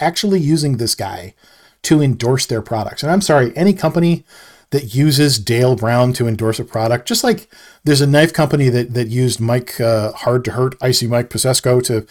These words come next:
advertise their, their knives, and I guess they kinda sponsored him and gave him some knives, and he did some videos. Like, that turns me off immediately. I don't wanna have anything to do with that company. It's a knife company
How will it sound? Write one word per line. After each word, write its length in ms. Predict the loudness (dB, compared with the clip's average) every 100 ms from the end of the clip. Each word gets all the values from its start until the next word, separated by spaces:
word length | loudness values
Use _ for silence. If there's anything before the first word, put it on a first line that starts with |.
| -18 -10
advertise 460 | -2 0 2 0 0
their, 240 | 0 -2
their 180 | -2 -4
knives, 420 | -2 0 0 0
and 220 | -4 -4 -6
I 80 |
guess 220 | -8 -6 -6
they 240 | -6 -8 -12
kinda 220 | -10 -8
sponsored 460 | -6 -4 -4 -6 -6
him 200 | -6 -6
and 160 | -6
gave 140 | -6 -6
him 80 | -6
some 180 | -6
knives, 300 | -6 -4 -6
and 80 | -4
he 80 | -6
did 160 | -6 -6
some 120 | -6
videos. 380 | -6 -6 -8 -10 _ -20 _ _
Like, 220 | -2 -2
that 280 | 2 2 2
turns 260 | 2 2 4
me 80 | 4
off 160 | 2
immediately. 420 | 2 0 2 2
I 60 | 2
don't 120 | -2
wanna 140 | -6 -6
have 120 | -2
anything 280 | -2 -2 -2
to 80 |
do 120 | 0 -2
with 140 | 0
that 120 | -2
company. 420 | -2 2 2 2 -4 -20 -20 -12 -4
It's 120 | 0
a 60 | 2
knife 340 | 6 4 4
company 560 | 2 2 4 2 0